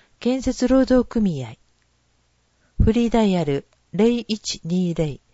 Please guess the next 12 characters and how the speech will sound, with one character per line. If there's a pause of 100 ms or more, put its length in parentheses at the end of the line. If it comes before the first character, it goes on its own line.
(340)
九
四
一 (320)
九
三
一。 (320)
労
働
災
害
相
談、